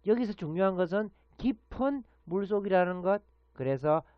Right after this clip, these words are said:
깊을 심, 심해 이렇게 하면 바다 해자를 써서, 그죠? 이게 강종순 이야기에 나왔던 바다 해자죠, 그죠? 경찰 모자를 쓴 그 강종순, 엄마가 된 강종순이가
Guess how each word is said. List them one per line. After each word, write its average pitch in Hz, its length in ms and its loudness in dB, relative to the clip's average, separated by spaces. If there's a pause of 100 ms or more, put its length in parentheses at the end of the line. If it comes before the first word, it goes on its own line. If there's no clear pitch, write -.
깊을 135 600 -2
심, 123 380 -4 (560)
심해 208 840 4
이렇게 180 280 2
하면 156 340 0 (340)
바다 277 440 6
해자를 233 580 2
써서, 165 300 -6
그죠? 131 180 -4
이게 135 520 2 (280)
강종순 220 680 -2
이야기에 160 440 4
나왔던 147 800 0 (220)
바다 160 200 2
해자죠, 143 520 0
그죠? 131 340 -2 (680)
경찰 165 360 0
모자를 180 440 4
쓴 180 340 2 (280)
그 151 80 -2
강종순, 165 760 -2 (240)
엄마가 180 460 2
된 170 220 -4
강종순이가 147 760 -4